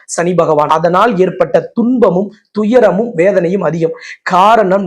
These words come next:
நம்பியவர்கள் நம்மை விட்டு விலகுவதோ, நம்பியவர்கள் துரோகம் செய்வதோ ஏற்றுக்கொள்ள முடியாதது. ஆனா, நீங்க ஒரு விஷயத்த சந்தோஷமா எடுத்துக்கணும். இப்பவாவது கடவுள் நமக்கு துரோகி யார், பகைவர் யார், எதிரி யார்,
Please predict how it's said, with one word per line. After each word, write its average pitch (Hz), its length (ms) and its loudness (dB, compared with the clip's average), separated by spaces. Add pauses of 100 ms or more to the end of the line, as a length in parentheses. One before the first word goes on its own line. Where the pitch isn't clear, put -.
(120)
நம்பியவர்கள் 202 720 2
நம்மை 165 300 -2
விட்டு 175 240 -4 (100)
விலகுவதோ, 175 540 0 (340)
நம்பியவர்கள் 196 800 0
துரோகம் 226 540 2
செய்வதோ 165 340 0 (300)
ஏற்றுக்கொள்ள 180 580 0
முடியாதது. 151 480 -2 (380)
ஆனா, 196 260 2
நீங்க 190 320 0
ஒரு 214 220 2
விஷயத்த 220 560 -2
சந்தோஷமா 190 640 0
எடுத்துக்கணும். 156 540 -6 (340)
இப்பவாவது 240 720 2
கடவுள் 214 420 0
நமக்கு 180 460 -2
துரோகி 202 440 2
யார், 156 260 0 (320)
பகைவர் 214 500 2
யார், 156 240 0 (340)
எதிரி 254 380 2
யார், 165 240 2